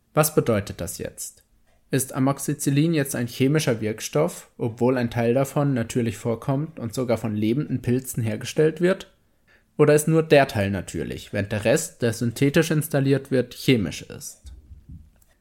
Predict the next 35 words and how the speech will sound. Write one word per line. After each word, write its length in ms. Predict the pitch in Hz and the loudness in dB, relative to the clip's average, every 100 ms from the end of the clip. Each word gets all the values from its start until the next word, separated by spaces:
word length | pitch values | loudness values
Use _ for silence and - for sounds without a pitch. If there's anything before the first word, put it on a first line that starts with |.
| _ | _
Aber 180 | - 143 | 0 2
natürlich 460 | 147 151 175 175 175 | 2 4 4 4 0
können 220 | 160 147 | 0 2
wir 80 | 139 | 2
unser 200 | 135 135 | 0 -2
kleines 460 | - 151 143 143 | -2 0 2 0
Gedankenexperiment 1040 | - 135 139 170 151 151 - 135 131 127 127 | 0 2 2 0 -4 -6 -4 0 2 0 0
hier 120 | 135 | 0
noch 180 | 120 - | 0 0
weiterführen. 580 | 107 95 90 87 - - _ _ _ | -2 -2 -8 -10 -12 -16 _ _ _
Zum 160 | 143 | 0
Beispiel 300 | 135 151 175 | 2 2 2
mit 200 | 156 151 | 2 2
Insulinglagin. 1200 | - 156 147 151 151 147 139 123 131 117 98 98 - _ _ _ _ | 0 0 2 2 2 0 2 4 2 -2 -6 -8 -14 _ _ _ _
Insulin 420 | 156 147 165 180 | 2 4 4 4
kennt 200 | 175 151 139 | 4 2 2
ihr 80 | |
bestimmt 360 | 120 - 123 - | 0 0 0 2
auch 240 | 95 92 | -2 -2
alle. 320 | - 78 - - _ _ - | -6 -10 -12 -14 _ _ -4
Es 180 | 139 151 | 0 2
ist 180 | 143 | 2
ein 160 | 156 143 | 2 2
blutzuckersenkendes 1000 | 151 185 - 170 170 165 156 156 139 - | 2 0 0 0 0 2 -2 -2 -4 0
Hormon, 400 | 127 113 104 92 | 0 0 -2 -4
das 220 | 101 101 | -6 -8
gerade 320 | - 123 135 135 | -4 2 2 2
bei 160 | 123 | 0
Typ 240 | 120 135 - | 0 -4 -2
eins 340 | 143 175 - | 0 0 0
Diabetes 580 | 170 160 151 151 151 143 | 0 2 2 2 -2 -2
als 200 | 131 123 | -6 -6
Arzneimittel 640 | 123 143 139 143 143 139 | -4 -2 0 2 2 0
unverzichtbar 880 | - 151 139 139 139 120 - 87 78 | 0 0 2 0 0 -4 -4 -8 -6
ist. 400 | - - - | -8 -12 -16